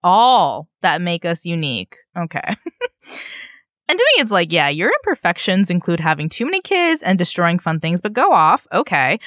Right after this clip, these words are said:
Uh, but now he's saying that Twitter, the social media platform, is going to be named X dot com to the point where, like, tweets will now be called X's. And if you type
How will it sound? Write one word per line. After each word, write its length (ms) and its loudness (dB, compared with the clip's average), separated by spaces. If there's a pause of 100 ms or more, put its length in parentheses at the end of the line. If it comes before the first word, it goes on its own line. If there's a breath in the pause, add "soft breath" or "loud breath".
(380 loud breath)
Uh, 580 6 (420)
but 140 0
now 560 4
he's 260 -4
saying 280 -2
that 160 -2
Twitter, 480 0 (160)
the 60 -8
social 260 -2
media 160 0
platform, 960 -2
is 200 -2
going 120 2
to 60 2
be 100 2
named 320 2
X 240 -4 (180)
dot 300 0 (160)
com 640 0 (340)
to 100 -6
the 60 -2
point 220 0
where, 180 -2
like, 80 -8
tweets 560 -2 (240)
will 140 -2
now 180 2
be 80 -2
called 320 -2 (120)
X's. 580 0 (120)
And 380 2
if 140 -6
you 80 -2
type 460 -4